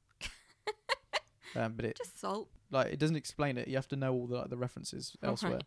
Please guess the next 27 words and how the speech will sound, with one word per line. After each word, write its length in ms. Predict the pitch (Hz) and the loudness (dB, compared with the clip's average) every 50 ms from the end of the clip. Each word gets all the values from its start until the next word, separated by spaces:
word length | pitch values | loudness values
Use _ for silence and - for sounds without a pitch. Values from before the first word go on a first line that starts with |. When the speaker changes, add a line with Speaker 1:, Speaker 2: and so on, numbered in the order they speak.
| - - _ - | -8 -18 _ -18
Speaker 2:
okay. 180 | - - - - _ _ _ _ | -12 -12 -12 -12 _ _ _ _
Speaker 1:
Maybe 240 | - 147 160 165 165 | 2 4 4 6 4
something 240 | 147 - 143 123 131 | 4 2 0 0 2
else 180 | 131 127 123 - | 0 0 0 2
later 280 | 127 127 117 120 123 | 2 2 2 2 0
in 80 | 117 117 | -2 -2
the 60 | 117 | 0
Bible 260 | 113 113 117 113 120 | 0 0 0 0 -2
Speaker 2:
Mm. 120 | 117 117 120 | -2 -2 0
Speaker 1:
story 280 | - 120 127 131 135 | 0 0 -2 -2 -2
will 100 | 139 127 123 | -4 -4 -4
explain 360 | - - - 123 120 117 117 | -4 -6 -6 -4 -4 -4 -4
this 140 | 120 - - | -8 -8 -6
bit. 220 | - 123 - - - - | -6 -8 -6 -8 -12 -8
Speaker 2:
It's 80 | - | -4
like 140 | - 170 - | -4 -4 -6
a 40 | - | -6
callback. 560 | - - 180 175 170 - - - - _ - _ _ _ _ _ _ - | -10 -8 -6 -6 -6 -6 -8 -10 -10 _ -20 _ _ _ _ _ _ -2
Speaker 1:
Yeah, 180 | 139 127 117 - | 0 0 0 0
no, 120 | 120 - | 0 0
Speaker 2:
Salt. 140 | - 165 - | 0 2 2
Speaker 1:
exactly. 200 | 123 - 113 117 | 2 2 0 0
Speaker 2:
Remember 220 | 120 170 170 175 | 0 0 -2 0
that 240 | 180 175 - - - | 0 0 0 -2 -4
pillar 280 | - 175 175 175 180 180 175 | -4 -2 -2 0 0 -2 -2
of 60 | 175 | -2
salt? 320 | - 180 175 226 254 - | -2 -2 -2 -2 -2 -4